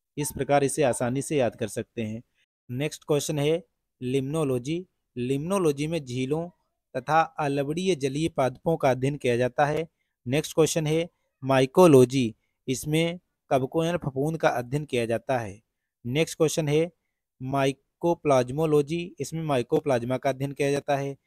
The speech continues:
इसे भी आसानी से रिलेट कर सकते हैं क्योंकि माइकोप्लाज्मा और माइक्रोप्लाज्मोलॉजी, इसे आसानी से याद कर सकते हैं। नेक्स्ट क्वेश्चन है निमेटोलॉजी। इसमें पादपों के साथ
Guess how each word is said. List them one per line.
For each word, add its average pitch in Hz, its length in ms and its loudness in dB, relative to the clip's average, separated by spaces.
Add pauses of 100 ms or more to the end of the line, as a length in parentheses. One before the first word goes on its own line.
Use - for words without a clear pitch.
(280)
इसे 165 220 0
भी 165 160 2
आसानी 139 400 -2
से 170 160 -2
रिलेट 127 300 0
कर 135 180 -6
सकते 143 300 -8
हैं 165 200 -6 (340)
क्योंकि 147 260 -4
माइकोप्लाज्मा 139 920 -2 (520)
और 156 400 2
माइक्रोप्लाज्मोलॉजी, 127 1300 -2 (320)
इसे 156 280 -2
आसानी 131 360 -2
से 160 120 0
याद 117 160 2
कर 117 160 -4
सकते - 300 -8
हैं। 156 100 -2
नेक्स्ट 151 280 -4
क्वेश्चन 160 300 0
है 170 180 -4 (460)
निमेटोलॉजी। 160 840 0 (320)
इसमें 151 240 -4 (140)
पादपों 147 460 0
के 156 140 0
साथ 143 260 2